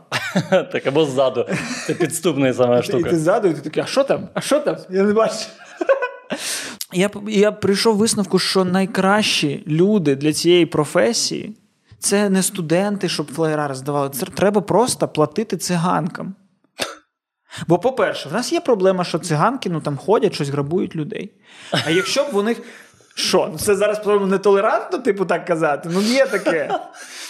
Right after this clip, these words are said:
Speaker 1: Ну, мабуть, я не знаю. Я н-, я зустрічався з цим тільки як з стереотипом.
Speaker 2: Да, серйозно? Ти
Speaker 1: Так.
Speaker 2: ніколи сам не зустрічав? То ти, блін, ти в Києві на, на вокзалі ніколи не був?
Speaker 1: Ну, був, але
Speaker 2: А
Speaker 1: вони
Speaker 2: вони
Speaker 1: до
Speaker 2: ж
Speaker 1: мене
Speaker 2: там
Speaker 1: не
Speaker 2: постійно
Speaker 1: підходять.
Speaker 2: ходять.
Speaker 1: Вони до мене,
Speaker 2: Ну,
Speaker 1: вони
Speaker 2: до
Speaker 1: бачать,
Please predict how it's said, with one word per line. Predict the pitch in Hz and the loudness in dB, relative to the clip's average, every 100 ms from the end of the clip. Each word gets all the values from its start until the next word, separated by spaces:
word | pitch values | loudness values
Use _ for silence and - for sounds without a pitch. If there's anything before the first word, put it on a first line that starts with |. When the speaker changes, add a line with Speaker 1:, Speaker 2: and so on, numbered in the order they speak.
| - | 0
Speaker 1:
Ну, | 170 | 4
мабуть, | 160 202 151 147 | 4 2 -2 -2
я | |
не | 175 | 0
знаю. | 175 160 120 | 2 2 2
Я | 143 | 0
н-, | 160 165 180 135 135 127 | 2 2 2 0 0 2
я | 160 165 151 139 | 4 4 2 -2
зустрічався | 120 123 - 170 151 | -4 -4 0 0 -2
з | - | 0
цим | 185 | 0
тільки | 156 147 147 | 0 0 2
як | 139 139 - | 2 -2 -8
з | 127 117 | -6 -2
стереотипом. | - 131 135 117 113 110 147 | 0 2 2 -2 -6 -10 -4
Speaker 2:
Да, | 160 175 - | -2 -2 -6
серйозно? | - 147 147 175 226 180 | -6 -2 2 4 2 -2
Ти | 160 | -2
Speaker 1:
Так. | 165 | 0
Speaker 2:
ніколи | 180 196 | 0 0
сам | 180 | 0
не | 190 | 0
зустрічав? | 180 165 143 | 0 -2 -2
То | |
ти, | 165 | -2
блін, | 156 147 131 | -2 -2 -4
ти | 147 | -6
в | - | -2
Києві | 185 175 | -2 0
на, | 160 | 0
на | 160 160 | 0 0
вокзалі | 151 170 269 | 2 2 0
ніколи | 208 170 139 | 0 0 -2
не | 131 | -4
був? | 127 120 - _ | -6 -8 -12 _
Speaker 1:
Ну, | 143 | -2
був, | 120 113 165 165 | 0 2 4 4
але | 139 | 2
Speaker 2:
А | |
Speaker 1:
вони | 135 147 | 2 2
Speaker 2:
вони | 151 | 2
Speaker 1:
до | |
Speaker 2:
ж | 147 | 2
Speaker 1:
мене | 156 | 2
Speaker 2:
там | |
Speaker 1:
не | 156 | 2
Speaker 2:
постійно | 151 147 | 0 -4
Speaker 1:
підходять. | 135 156 131 | -4 -4 -4
Speaker 2:
ходять. | - - 135 | -10 -12 -4
Speaker 1:
Вони | 131 | -2
до | 127 | 0
мене, | 147 127 | 0 2
Speaker 2:
Ну, | 190 | 2
Speaker 1:
вони | |
Speaker 2:
до | |
Speaker 1:
бачать, | 185 | 2